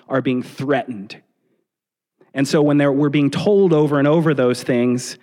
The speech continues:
that's what becomes important. The closer that we can get to Simon's humility, the more we can,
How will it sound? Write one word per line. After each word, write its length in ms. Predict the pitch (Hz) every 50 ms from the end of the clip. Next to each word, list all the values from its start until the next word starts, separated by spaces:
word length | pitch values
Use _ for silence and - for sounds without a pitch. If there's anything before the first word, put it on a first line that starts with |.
| _ - - - _
that's 400 | - 147 165 170 - - - -
what 160 | 147 131 -
becomes 420 | 139 131 - - 147 131 127 117
important. 680 | 123 117 113 - - 127 117 113 - - - - - - _ _ _ _ _ _ _ _ _ _ _ _ _ _ _ _ _ _ _ _ _ _ _ _ _ _ _ _ _ _ _ _ _ _ _ _ _ _ _ _ _ _ _ _ _ _ _ _ _ _ _ _ _ _ _ _ _ _ _ _ _ _ _ _ _ _ _ _
The 100 | - 151
closer 440 | - - 180 196 214 214 214 - 196 170
that 180 | 165 151 139 139
we 220 | 156 175 190 185
can 240 | - - 165 156 147
get 480 | 147 175 180 165 143 135 139 - -
to 580 | - - 160 135 135 135 135 131 131 131 131 - - _ _ _ _ _ _ -
Simon's 440 | - - 165 156 160 156 151 139
humility, 460 | - - 156 160 170 170 156 147 143 139
the 80 | 143
more 240 | 143 147 156 165 170
we 140 | 160 160 156
can, 320 | - 151 131 127 120 -